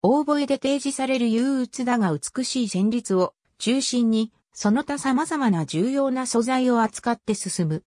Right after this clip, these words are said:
中間部には、第一楽章の第一主題が変形して現れるが、一度聴いただけでそれを判別することは難しい。ワルツ風のエピソードを経て、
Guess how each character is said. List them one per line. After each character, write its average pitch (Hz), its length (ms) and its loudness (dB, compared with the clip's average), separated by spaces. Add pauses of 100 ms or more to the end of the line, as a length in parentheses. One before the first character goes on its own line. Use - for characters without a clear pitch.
(520)
中 277 240 0
間 277 320 -2
部 226 100 4
に 190 160 4
は、 156 200 0 (220)
第 254 280 0
一 247 180 -4
楽 240 220 -2
章 214 260 0
の 185 160 0
第 185 240 0
一 240 220 -4
主 208 160 -2
題 214 200 2
が 208 120 0
変 202 260 -2
形 247 300 -2
し - 100 -10
て 208 140 0
現 165 140 2 (140)
れ 202 140 0
る 160 140 0
が、 143 180 0 (220)
一 185 260 -4
度 254 180 -2 (240)
聴 233 180 0
い 277 40 -6
た 277 140 -6
だ 262 120 -2
け 262 120 -2
で 226 100 0
そ 170 160 -4
れ 233 160 0
を 247 80 0
判 233 280 0
別 277 200 -4
す - 180 -4
る 254 120 -2
こ 247 100 -4
と 240 120 0
は 180 140 2
難 151 400 -2
し - 180 -6
い。 160 220 -4 (640)
ワ 196 100 2
ル 302 140 0
ツ - 100 -10
風 311 260 0
の 285 120 -4
エ 277 100 -2
ピ - 120 -10
ソ 226 240 0
ー - 20 -4
ド 170 220 2
を 165 80 2
経 175 100 -2
て、 165 260 -4